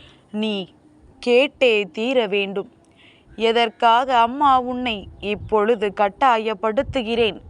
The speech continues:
என்பதனை என் வாக்கினை கேட்டு முடிக்கும் பொழுது சர்வ நிச்சயமாக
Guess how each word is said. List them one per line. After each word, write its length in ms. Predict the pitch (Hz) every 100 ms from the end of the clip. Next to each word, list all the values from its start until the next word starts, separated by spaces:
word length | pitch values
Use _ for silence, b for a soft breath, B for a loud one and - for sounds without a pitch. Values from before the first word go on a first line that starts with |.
| -
என்பதனை 640 | 185 196 190 185 196 196 170 - B B B -
என் 280 | 208 214 214
வாக்கினை 600 | 220 262 - 262 240 226 196
கேட்டு 440 | - 240 277 - 254
முடிக்கும் 680 | 233 240 294 - - 247 220
பொழுது 360 | 214 220 214 170 - B B B -
சர்வ 440 | - 226 226 226
நிச்சயமாக 840 | 214 220 - 269 240 220 220 240 247